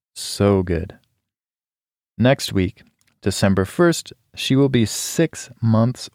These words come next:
old. Where did the time go? I look back on these months with nostalgia and wish I could continually live in them forever. But each new day paves the way for new experiences and growth.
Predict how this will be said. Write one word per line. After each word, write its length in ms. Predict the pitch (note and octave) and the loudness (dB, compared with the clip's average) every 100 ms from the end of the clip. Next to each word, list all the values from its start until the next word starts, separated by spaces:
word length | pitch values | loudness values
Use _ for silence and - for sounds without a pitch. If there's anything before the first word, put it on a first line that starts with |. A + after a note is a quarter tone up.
| _ _ _ | _ _ _
old. 520 | C3+ C#3+ A#2 F#2 - _ _ _ _ _ _ _ | 2 4 2 0 -6 _ _ _ _ _ _ _
Where 380 | F#2 G#2 A#2 B2+ | 0 2 4 2
did 160 | B2 | 0
the 80 | A2+ | -2
time 320 | - A#2 A2+ | 0 0 2
go? 320 | A2 A2+ G2 - _ _ _ _ _ _ _ _ _ | 0 -2 -4 -12 _ _ _ _ _ _ _ _ _
I 60 | G#2+ | 0
look 220 | B2 - | 0 2
back 280 | A#2 A#2+ A#2+ | 2 2 2
on 140 | A2 | 2
these 200 | G#2+ - | 2 0
months 380 | F#2+ G2 - - | 0 0 -4 -8
with 200 | F#2 - | -8 -4
nostalgia 840 | F#2 F2 - F#2 F2 F2 F2+ E2 - _ _ _ | -4 -4 -4 -2 0 -2 -4 -6 -8 _ _ _
and 140 | G2 | -2
wish 220 | G#2+ A2 | 0 0
I 80 | A2 | -2
could 180 | A2 G#2 | -2 -4
continually 720 | - G2 - C#3+ D3 C#3+ C3+ | -4 -4 0 0 2 2 2
live 240 | A#2+ G#2+ G2+ | 2 2 2
in 120 | G2 | 2
them 180 | F#2+ F#2 | 2 -2
forever. 600 | - F#2 F2 E2+ F2 - _ - _ _ _ - | -4 -4 -4 -4 -8 -10 _ -20 _ _ _ -4
But 100 | G#2 | -2
each 260 | A#2 - | -2 0
new 200 | B2+ C3 | 2 2
day 420 | B2 C3+ B2+ G2 | 2 2 2 0
paves 400 | F#2+ - G#2 G#2 | -4 0 0 0
the 80 | - | -2
way 240 | G#2 G#2 G#2+ | 2 2 2
for 220 | - G2 | 0 2
new 260 | F#2+ A2 | 4 4
experiences 880 | B2 - - C3 A#2 A2+ A2+ - A2+ | 2 -2 -2 2 4 2 0 -4 -4
and 160 | A2 F#2+ | -2 -2
growth. 500 | - G2+ F2 D#2+ - | 0 0 0 -6 -20